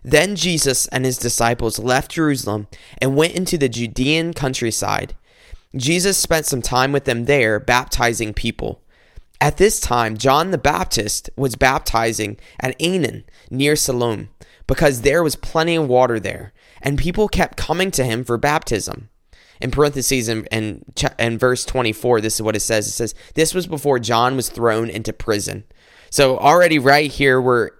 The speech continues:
introduced to John, and John down the road is gonna be thrown into prison. We don't know why at this point, but it, the, the author of this, which would be John, the disciple, not John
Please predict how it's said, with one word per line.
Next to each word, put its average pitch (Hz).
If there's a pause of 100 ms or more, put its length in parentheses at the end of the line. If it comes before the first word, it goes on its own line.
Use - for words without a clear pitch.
introduced 160
to 127
John, 113 (520)
and 135
John 165
down 147
the 151
road 139
is 127
gonna 131
be 120
thrown 123
into 110
prison. 101
We -
don't 135
know 139
why 120
at 104
this 104
point, 98 (440)
but 117
it, 120
the, 120
the 120
author 135
of 107
this, -
which -
would 117
be 110
John, 151
the 113
disciple, 170 (280)
not 139
John 127